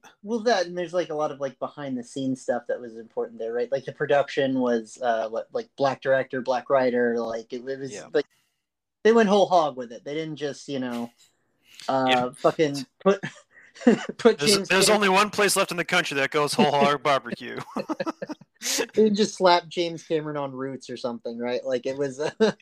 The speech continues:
Speaker 2: James Cameron on Roots. <laughs> I, I'd pay to see that. <laughs>
Speaker 1: It's, uh, it's, it's,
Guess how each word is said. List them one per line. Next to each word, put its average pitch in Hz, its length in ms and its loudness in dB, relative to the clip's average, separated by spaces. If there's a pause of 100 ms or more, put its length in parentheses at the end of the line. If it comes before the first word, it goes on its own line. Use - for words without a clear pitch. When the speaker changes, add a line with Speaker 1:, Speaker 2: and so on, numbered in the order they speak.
(160)
Speaker 2:
James - 360 -2
Cameron - 400 -16
on 95 180 -18
Roots. 226 540 0
<laughs> 233 100 2 (960)
I, - 140 4 (320)
I'd 180 160 4
pay 165 160 0
to 135 100 -2
see - 180 0
that. - 300 4
<laughs> 403 720 4 (1900)
Speaker 1:
It's, 208 240 6
uh, 202 320 8
it's, 185 220 4
it's, - 320 2